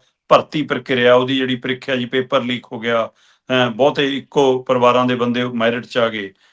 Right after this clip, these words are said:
ਵਿਜੀਲੈਂਸ ਜਾਂਚ। ਹੁਣ ਇਹ ਜਾਂਚ ਇਨਸਾਫ ਦਿਵਾਉਂਦੀ ਹੈ ਜਾਂ ਕਈਆਂ ਦੇ ਰੁਜ਼ਗਾਰ ਦੇ ਰਾਹ 'ਚ ਰੋੜਾ ਬਣ ਜਾਂਦੀ ਹੈ, ਫਿਰ ਲਟਕ ਗਿਆ ਜਿਨ੍ਹਾਂ ਨੂੰ ਰੁਜ਼ਗਾਰ ਮਿਲਣ ਵੀ ਲੱਗਿਆ ਸੀ।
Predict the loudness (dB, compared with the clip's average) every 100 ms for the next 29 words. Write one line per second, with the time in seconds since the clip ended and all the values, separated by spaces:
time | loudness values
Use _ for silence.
0 | _ -4 0 2 2 -2 -6 -6 -8 _
1 | _ _ _ _ _ -2 -2 -2 0 0
2 | 6 8 8 6 0 -2 -4 _ -4 -2
3 | 4 6 6 2 2 2 2 2 4 2
4 | -2 -4 0 0 0 0 6 6 6 4
5 | 2 2 0 4 6 4 0 -4 -2 -4
6 | -4 -6 -10 _ 2 4 4 2 0 0
7 | -4 -2 2 4 4 2 -2 -2 -2 -2
8 | 0 -2 -2 -10